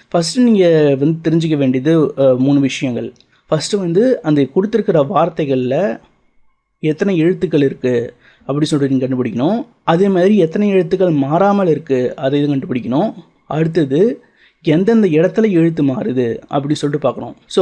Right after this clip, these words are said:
வந்து இதெல்லாம் வந்து வச்சு தான் கொஸ்டினுக்கான ஆன்சர் எப்படி வரப்போகுது அப்படி சொல்லிட்டு நம்ம கால்குலேட் பண்ண முடியும். ஃபர்ஸ்ட் நம்ம கொஸ்டினுக்கு பார்த்தீங்கன்னாக்கா எஸ் யூ எம் எம் இ ஆர், இது வந்து ஆர் யூ என் என் இ ஆர் அப்படி சொல்லிட்டு மாறுது.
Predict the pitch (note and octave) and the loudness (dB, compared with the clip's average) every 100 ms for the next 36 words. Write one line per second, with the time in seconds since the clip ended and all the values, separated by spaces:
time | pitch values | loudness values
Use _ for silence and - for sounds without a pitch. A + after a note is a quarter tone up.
0 | E3 F3+ F#3 E3 F#3 G3 A3 G3+ F#3 D#3+ | 2 2 0 0 2 2 2 2 0 0
1 | - C3+ C#3 G3 A#3 - E3 A3 G3 F3 | -2 -6 -2 -2 -2 0 0 2 0 0
2 | D3+ D3+ E3+ C#3 C#3+ C#3 C#3 B2+ B2+ B2+ | 0 0 0 0 0 0 0 -2 -2 0
3 | A#2+ A2+ B2+ D3 D#3+ C#3 C#3+ F3+ C#3+ D#3 | 0 0 0 0 0 0 0 2 2 4
4 | G#3 G#3 D#3+ D#3+ A#2 A#2+ A#2 A#2+ A2 - | 2 2 -2 -2 -4 -4 -4 -6 -8 -12
5 | _ F#3 E3 A3 G3 D#3+ D3+ - G3+ D3+ | _ -4 0 0 0 0 -2 2 0 2
6 | C#3 C3 B2 B2+ F3+ A#3 B3 - D#3+ D3+ | 0 0 -2 0 2 0 -6 -6 -4 -4
7 | - F3 G3 F3+ D3 D3 D#3 C#3+ B2+ B2 | -4 0 2 2 2 2 4 2 2 -2
8 | A#2 D#3+ D#3+ D3+ F3+ G#3 D#3 E3 F3 F#3+ | -2 0 2 2 2 0 2 2 2 2
9 | G3+ D#3+ D3+ D3 C3+ C3 B2+ B2 C3 C3 | 2 2 2 2 2 2 0 -2 -2 -4
10 | B2 D#3 C#3+ A#2 A#2 | -2 0 0 -2 -4